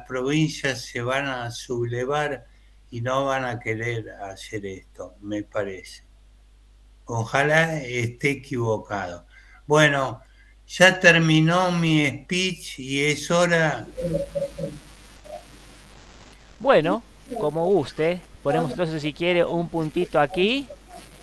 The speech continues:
Speaker 2: y los que quieran hacer preguntas levantan la manito y vamos a ir dando la palabra a cada uno.
Speaker 1: Preguntas o discusiones, que sería más divertido.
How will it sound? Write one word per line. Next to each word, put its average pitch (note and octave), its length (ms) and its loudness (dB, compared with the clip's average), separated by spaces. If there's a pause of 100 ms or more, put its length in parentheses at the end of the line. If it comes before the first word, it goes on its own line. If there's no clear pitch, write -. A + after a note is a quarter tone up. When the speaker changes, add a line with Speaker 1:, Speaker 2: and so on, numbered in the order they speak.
(200)
Speaker 2:
y D3+ 260 2
los C#3+ 160 -2
que C#3+ 140 0
quieran F3+ 280 2
hacer F3+ 260 0
preguntas G#3+ 800 2 (600)
levantan E3+ 440 4
la F3+ 100 4
manito A#3 720 4
y F#3 100 -2
vamos F#3 300 4
a F3+ 40 2
ir F#3 140 4
dando F3 240 2
la E3 100 4
palabra D#3+ 380 2
a - 40 0
cada C#3 260 0
uno. A#2 420 -4 (240)
Speaker 1:
Preguntas G3+ 1000 6
o D#3+ 180 0
discusiones, E3+ 1120 2
que C3+ 220 -2
sería F3+ 500 2
más F3+ 320 0
divertido. C#3 800 -4